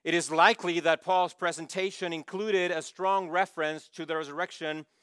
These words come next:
because Paul often made the connection between resurrection and coming judgment.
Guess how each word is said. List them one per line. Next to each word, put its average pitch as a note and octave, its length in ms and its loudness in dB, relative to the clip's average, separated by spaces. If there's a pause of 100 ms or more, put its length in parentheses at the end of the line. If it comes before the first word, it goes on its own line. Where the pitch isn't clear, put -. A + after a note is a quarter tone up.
(280)
because D#3+ 320 -4
Paul G3 400 6
often G#3 500 2
made F#3+ 380 0
the E3 100 0
connection F3 460 -4
between E3 320 -8
resurrection D#3+ 560 -6
and C#3+ 180 -6
coming D#3 300 -4
judgment. A#2 460 -10